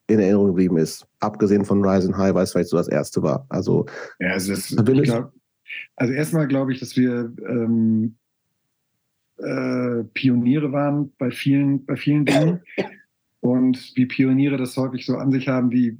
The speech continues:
Speaker 2: also, oder bei uns war es so, dass wir dann die Entwicklung des,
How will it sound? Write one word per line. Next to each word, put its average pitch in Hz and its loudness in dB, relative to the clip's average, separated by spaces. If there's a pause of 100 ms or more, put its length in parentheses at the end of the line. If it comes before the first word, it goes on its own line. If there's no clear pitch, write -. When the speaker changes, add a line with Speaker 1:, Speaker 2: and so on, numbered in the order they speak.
(120)
Speaker 2:
also, 117 -2 (140)
oder 110 -4 (140)
bei 117 0
uns 127 0
war 123 0
es - -8
so, 131 -2
dass 120 -4
wir 127 -2
dann 120 2
die 120 0
Entwicklung 123 0
des, - -10